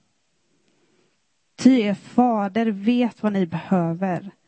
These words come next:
redan innan ni bett om det." Han känner oss och han är den som vet vad vi behöver bäst. Och det är inte alltid garanterat att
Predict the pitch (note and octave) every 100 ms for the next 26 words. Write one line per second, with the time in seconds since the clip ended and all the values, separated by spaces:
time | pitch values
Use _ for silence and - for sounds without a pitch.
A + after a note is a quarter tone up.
0 | _ _ F#3+ F3 E3+ - G#3 G3+ F3+ F3
1 | F#3 G3 F#3 D#3+ D#3 F3 - _ G3+ E3+
2 | - - - _ _ _ _ _ _ _
3 | _ _ _ _ _ _ _ _ _ _
4 | A3+ A#3+ - - F#3+ F#3 G3+ G#3 F3 F3+
5 | - - - - - _ _ _ _ G3
6 | F#3 G#3+ A3 F#3+ E3+ E3 D#3+ D#3+ G3 G#3+
7 | G#3 F#3 _ - F#3 F3+ F#3 G3+ G3+ E3+
8 | E3+ F3 D#3 D3+ D#3+ D#3 F3 - - -
9 | _ - - _ _ _ _ _ _ _
10 | _ _ _ _ _ _ _ _ _ _
11 | _ _ _ _ _ _ _ F3+ A#3 C#4
12 | B3+ G3+ G#3+ G#3+ - G3 G3 G3 G3 G3+
13 | F#3 F3 F3 - F3 D#3+ _ - -